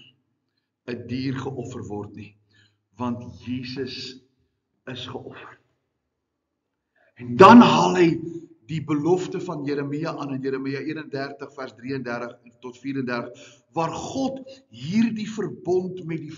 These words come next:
volk sluit. Hy sê, "En, en ook het die Heilige Gees gee ons die getuienis, want nadat hy tevore gesê het, 'Dit is die verbond wat ek met julle sal sluit na die dae,' spreek die Here,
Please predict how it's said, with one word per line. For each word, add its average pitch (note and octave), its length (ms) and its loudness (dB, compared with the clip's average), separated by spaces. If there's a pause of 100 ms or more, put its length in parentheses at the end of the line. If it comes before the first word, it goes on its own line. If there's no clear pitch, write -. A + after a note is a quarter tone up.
volk D#3+ 320 -14
sluit. - 580 -18 (1160)
Hy F3 80 -8
sê, A#3 160 -6 (120)
"En, G3+ 100 -2 (400)
en G3 300 -2
ook C4 360 0
het F#3+ 180 -2
die G#3 140 -2
Heilige A#3+ 480 -2
Gees G#3+ 420 -6
gee A3 280 -6
ons G3 200 -6
die G3 100 -16
getuienis, A3+ 680 -4 (360)
want G#3 300 -2
nadat A#3+ 380 -2
hy A#3 180 -4
tevore B3 380 -8
gesê A3 120 -6
het, - 300 -10
'Dit C#4+ 300 -4
is D4 100 -6
die E4 160 -4
verbond G3 540 -4 (420)
wat A3+ 180 -2
ek A3+ 120 -6
met G#3+ 100 -4
julle G#3 180 -4
sal G3+ 180 -6
sluit G3+ 360 -6
na E3+ 180 -4
die F3+ 140 -8
dae,' F3 180 -4
spreek F#3 360 -12
die F#3 80 -12
Here, F#3 340 -2